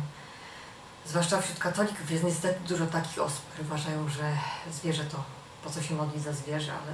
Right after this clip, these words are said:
dla mnie, ja po prostu czuję, jakbym utraciła część siebie, bo ja bym to wszystko dla Kotunia zrobiła. I jest mi tak ciężko jak nigdy w życiu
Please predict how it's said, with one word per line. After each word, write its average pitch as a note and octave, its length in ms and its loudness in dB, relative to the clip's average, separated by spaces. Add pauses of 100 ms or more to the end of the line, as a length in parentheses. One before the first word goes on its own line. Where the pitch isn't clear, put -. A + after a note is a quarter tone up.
(100)
dla F3 100 -4
mnie, F#3 340 -4 (600)
ja G#3+ 80 -2
po A3 120 0
prostu - 360 -2
czuję, A#3+ 280 -4 (1700)
jakbym A#3+ 200 -2
utraciła B3 460 6
część A#3 360 -2
siebie, A3 340 2 (1700)
bo A3 60 -4
ja A#3 100 0
bym A3 100 -2
to - 80 0
wszystko - 380 -2 (100)
dla F#3 100 -2
Kotunia F#3 380 -6
zrobiła. - 360 -8 (2500)
I G#3+ 100 -2
jest A3 260 2
mi A#3 60 -2
tak B3 280 -2
ciężko B3 320 -2
jak A#3+ 120 0
nigdy B3 360 0
w G3+ 80 -6
życiu G#3+ 300 -4